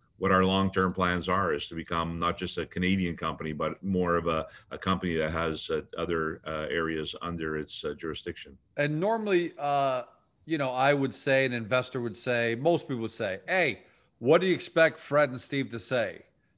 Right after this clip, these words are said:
Speaker 2: You know, one's a chief operating officer, one's a chief executive officer. Of course, they gotta have hopes and things and aspirations to bigger and bigger.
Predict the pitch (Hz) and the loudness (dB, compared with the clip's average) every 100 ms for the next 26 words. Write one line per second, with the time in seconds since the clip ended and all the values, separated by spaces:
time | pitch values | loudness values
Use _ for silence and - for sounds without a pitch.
0 | - 113 107 107 143 135 - 139 135 135 | -4 -2 0 0 0 -2 -6 -2 0 0
1 | 131 127 127 127 120 139 127 117 123 113 | 0 -2 0 -2 -4 -4 -4 -4 -6 -6
2 | - 123 101 98 123 117 123 120 - 131 | -10 -10 -6 -2 -2 0 0 0 -2 -4
3 | 113 - 170 127 - 117 131 127 120 110 | -4 -2 0 0 -2 -2 -2 0 0 0
4 | 90 120 113 - 113 104 90 117 120 117 | -2 -4 -4 -8 -8 -10 -8 -6 -6 -6
5 | 107 107 117 - 110 110 110 107 - 104 | -6 -4 -4 -6 -6 -4 -6 -12 -12 -8
6 | 92 101 101 95 104 98 | -6 -6 -8 -6 -6 -6